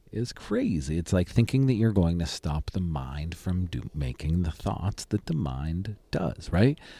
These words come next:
And when people say, "I can't meditate because my mind is always going," yeah, that's what your mind does. It's doing its job. Chill out, right? Watch it, follow it. Anyway, digressing.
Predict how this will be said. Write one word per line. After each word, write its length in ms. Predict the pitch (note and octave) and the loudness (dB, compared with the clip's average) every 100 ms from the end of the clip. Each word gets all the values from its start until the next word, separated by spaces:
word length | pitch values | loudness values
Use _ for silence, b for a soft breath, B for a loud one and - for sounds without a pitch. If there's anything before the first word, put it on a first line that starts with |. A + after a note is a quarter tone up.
| B B B | B B B
And 80 | E2+ | 0
when 80 | |
people 160 | E2 E2 | 4 4
say, 140 | D#2+ | 4
"I 40 | E2 | 2
can't 240 | - G#2+ | 2 2
meditate 360 | G2 G#2 D2 C2+ | 4 2 0 -4
because 240 | D2 D#2 | -2 2
my 80 | D#2 | 4
mind 320 | E2 F#2+ F2 | 6 6 4
is 100 | D#2+ | 4
always 300 | F2 F2 E2 | 4 4 2
going," 240 | G2+ A#2+ E2+ | 4 2 4
yeah, 140 | A#2 | 2
that's 200 | E2+ - | 2 2
what 140 | F#2+ | 2
your 80 | F#2 | 2
mind 280 | E2+ E2 E2+ | 2 4 4
does. 240 | F2 D2+ | 4 2
It's 180 | B1+ - | -2 -8
doing 280 | - D2 C#2 | -2 0 0
its 80 | C#2+ | -4
job. 280 | - B1 - - - | -4 -4 -6 -14 -10
Chill 180 | - D2+ | -2 -2
out, 320 | B1+ - - - B B B B | -2 -8 -12 -20 B B B B
right? 260 | D2 E2+ - - | 2 2 0 -2
Watch 320 | F2 D#2 D#2+ | -2 0 -4
it, 180 | - - - | -8 -10 -4
follow 320 | C#2 A1+ - | -4 -4 -10
it. 160 | - - | -14 -8
Anyway, 380 | - C3+ F2+ - - B B B B B B - | 4 6 6 0 -14 B B B B B B 2
digressing. 720 | A2 A2 F#2+ F2 D#2 - A#1 | 4 6 4 2 2 -4 -8